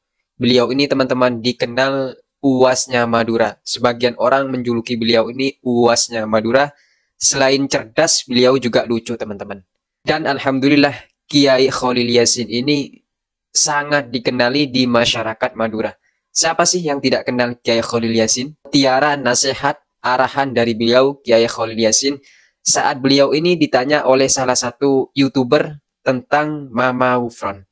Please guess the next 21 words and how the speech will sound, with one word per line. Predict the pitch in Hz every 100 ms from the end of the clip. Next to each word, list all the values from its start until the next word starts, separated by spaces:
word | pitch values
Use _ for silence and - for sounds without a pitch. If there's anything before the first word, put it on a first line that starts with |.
| _ _ _
Buat | 127 -
orang | 139 147
Madura, | 135 131 123 123 120
buat | 120 123 -
santri | 113 110 113
Madura, | 110 113 123 143 - _ _ -
ini | 131 147 160
ada | - 123 120 135 139
nasihat | 120 117 131 120 - 135 -
arahan | - 123 120 120 113 135 123 101 _ _ _ _ _
kepada | - - 120 127 143 139 - _
santri-santri | - - 139 117 139 123 - 117 131
Madura. | 117 113 110 104 98 _
Yuk, | 135 -
kita | 135 113
simak | 120 120
baik-baik, | 113 117 113 120 147 170 - - -
kita | _ - 123
dengarkan | 120 120 - 143 147
ulama | 123 120 120
kita | 113 117 135 160 175 _